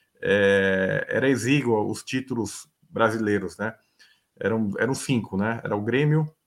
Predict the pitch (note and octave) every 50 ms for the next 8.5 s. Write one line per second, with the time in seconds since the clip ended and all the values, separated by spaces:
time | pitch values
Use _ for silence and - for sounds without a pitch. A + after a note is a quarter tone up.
0 | _ _ _ _ _ _ - A#2 B2 B2+ B2 A2 - - - C#3 D#3 C#3 B2 C3
1 | C#3+ D#3+ E3 E3+ D#3+ D3 C#3 A#2+ - B2 A2 A#2+ C#3+ D#3 D#3 D#3 D#3 - - A#2+
2 | A#2+ A#2+ G#2+ - _ _ _ A2+ A2+ A#2+ A2+ - B2 A#2 A2+ B2 D3 D#3 D3+ D#3
3 | D#3 D#3 - _ _ _ _ _ - A#2+ A#2 C3 C3+ B2+ C3+ A#2+ - A2+ F#2+ -
4 | - - - - - - - E3+ D#3 F#3+ F#3+ E3+ D#3+ F#3 G#3 F#3+ E3+ D#3 - C3
5 | B2 - A#2 - - A#2 A2 A2 G2+ - - G#2+ G#2 F#2+ E2+ - - - F#2+ F#2
6 | F#2+ G2+ A#2+ B2 - _ _ _ _ _ - - - _ _ _ _ - F#2 F#2
7 | F#2 F#2 F2+ F2+ F2+ F#2 G2 A2 B2 A#2+ - C3 A2+ - B2+ B2 C3 C3+ C#3 C3+
8 | C3 B2+ A#2+ A2 G2+ F#2+ F#2 - -